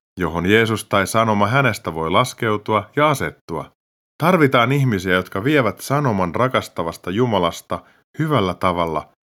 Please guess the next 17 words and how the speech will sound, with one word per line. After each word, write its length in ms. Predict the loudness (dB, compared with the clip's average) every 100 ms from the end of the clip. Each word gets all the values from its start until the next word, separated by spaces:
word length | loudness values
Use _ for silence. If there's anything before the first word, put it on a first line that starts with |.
| _
ihmisten 480 | -2 0 -2 -4 -6
ulottuville. 800 | -2 -2 -4 -10 -10 -10 -12 -16 _ _ _ _ _ _
Jeesus 300 | 2 4 2
kehotti, 480 | 0 2 4 2 0
että 180 | -2 -2
kun 280 | -2 -2 2
tulette 420 | 4 4 2 0
johonkin 520 | 0 0 -4 -6 -8 -2
taloon, 500 | 2 4 4 2 -4 _ _ _ -2
sanokaa 540 | 0 2 0 2 4
ensiksi 500 | 4 2 -2 -6 -4
rauha 360 | 2 2 0 -2
tälle 240 | 0 0 0
kodille. 480 | -2 0 -2 -8 -14 _ _ _ _ -4
Tämän 300 | 2 4 4
rauhan 460 | 4 6 4 2 0
toivottamisen 1000 | 2 2 2 -2 -2 -2 -2 -4 -6